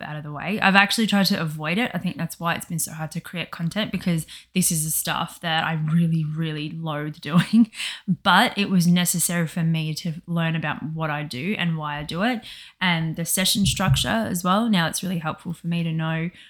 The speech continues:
um, what, what I need to do in a session, like, start to finish, and how to plan that and what kind of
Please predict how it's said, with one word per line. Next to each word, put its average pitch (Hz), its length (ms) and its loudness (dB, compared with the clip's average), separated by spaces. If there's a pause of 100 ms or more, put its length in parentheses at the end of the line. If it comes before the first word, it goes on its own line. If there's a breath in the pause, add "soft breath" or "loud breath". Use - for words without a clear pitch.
(180 soft breath)
um, 160 340 2
what, 165 300 -2 (220)
what 165 220 0
I 165 60 2
need 165 120 2
to 165 80 0
do 170 220 0
in 220 120 6
a 165 60 2
session, 233 640 2 (160)
like, - 160 -16
start - 260 -6
to - 100 -8
finish, 214 440 2
and 165 180 0
how 165 220 2
to 160 180 0 (500 loud breath)
plan 170 280 0
that 247 180 4
and 170 140 6
what - 180 2
kind 165 280 0
of 160 180 0